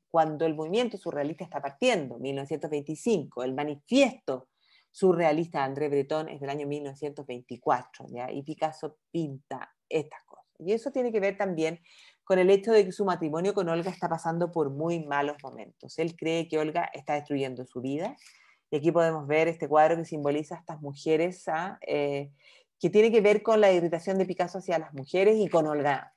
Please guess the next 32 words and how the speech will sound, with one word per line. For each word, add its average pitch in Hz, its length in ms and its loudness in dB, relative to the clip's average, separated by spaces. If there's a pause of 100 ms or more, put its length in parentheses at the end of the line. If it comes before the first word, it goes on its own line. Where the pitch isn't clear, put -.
en 139 180 -8
particular, - 520 -12
o - 40 -20
sea, 127 120 -6
las 131 120 -4
mujeres 143 280 -4
en 139 60 -8
general 143 420 -2
y 139 120 -2
Olga 139 180 0
en 147 80 -8
particular, 311 560 4 (120)
y 285 160 -2
también 202 460 0
tiene 196 220 -2
que 202 100 0
ver 180 200 -2
con 202 140 -4
el 175 120 -2
hecho 151 260 -6
de 156 180 -6
que 170 300 -4 (640)
en 233 160 4
enero 190 380 8
del 165 120 8
año 156 200 -2
mil 151 180 -6
novecientos 143 460 -8
veinticinco 151 760 -6
conoce 160 640 -4
a 147 160 0
esta 156 320 -4